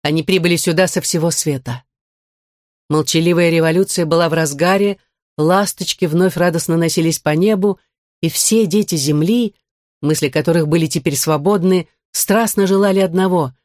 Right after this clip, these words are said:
предать суду и наказать коварного Каркона. Тетушки Кармен и Андора тоже были здесь,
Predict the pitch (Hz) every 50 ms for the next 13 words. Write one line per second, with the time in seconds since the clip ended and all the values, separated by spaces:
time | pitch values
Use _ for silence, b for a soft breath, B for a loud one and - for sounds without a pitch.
0 | _ _ _ _ _ _ _ _ - 170 185 185 160 202 196 185 - - - -
1 | 170 165 143 170 208 233 247 - _ 180 165 165 160 - - 165 156 156 202 220
2 | 226 220 - - - _ _ _ _ _ _ _ - 180 165 156 160 175 175 151
3 | 165 165 160 156 - - 151 135 - - 151 139 131 131 131 127 _ _ _ _
4 | _ _ _ _ _ _ _ _ _ _ _ _ _ _ _ _ _ _ _ _
5 | _ _ - - 240 277 - 277 - - - 262 254 233 - 208 180 170 175 202
6 | 240 240 - - 165 160 160 160 156 190 214 214 202 - - 180 165 165 160 143
7 | 156 147 143 131 120 120 127 143 180 233 247 - - -